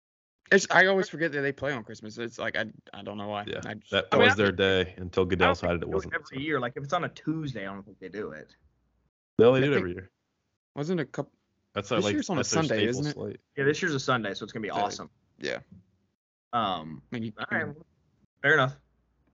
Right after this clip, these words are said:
Speaker 3: Whatever.
Speaker 1: Yeah.
Speaker 2: But, yeah, going back to, you mentioned the Dolphins losing a first round pick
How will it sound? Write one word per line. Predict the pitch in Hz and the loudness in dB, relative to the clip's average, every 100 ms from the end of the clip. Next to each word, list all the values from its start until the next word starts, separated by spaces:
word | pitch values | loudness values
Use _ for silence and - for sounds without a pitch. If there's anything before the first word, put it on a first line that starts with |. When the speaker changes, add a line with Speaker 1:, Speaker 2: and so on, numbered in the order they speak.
| _ _ _ _ _ _ - | _ _ _ _ _ _ -2
Speaker 3:
Whatever. | 127 117 - _ _ - 92 180 _ | 0 0 -6 _ _ -14 -12 -12 _
Speaker 1:
Yeah. | - 92 - _ _ - - - | -6 -6 -8 _ _ -20 -20 -16
Speaker 2:
But, | - - | -14 -8
yeah, | 107 92 - _ _ _ _ _ | -6 -6 -8 _ _ _ _ _
going | 120 120 | 0 4
back | 117 | 4
to, | 117 95 | 2 -2
you | 90 | 0
mentioned | 110 110 104 | -2 0 -2
the | 87 | 2
Dolphins | 92 98 98 85 | 2 2 -2 0
losing | 92 95 95 87 - _ 92 | 0 0 0 -2 -6 _ -4
a | 87 85 _ _ | -2 -6 _ _
first | - 98 104 113 | -2 0 0 2
round | 95 82 | 2 0
pick | - 101 90 - | 0 2 2 -2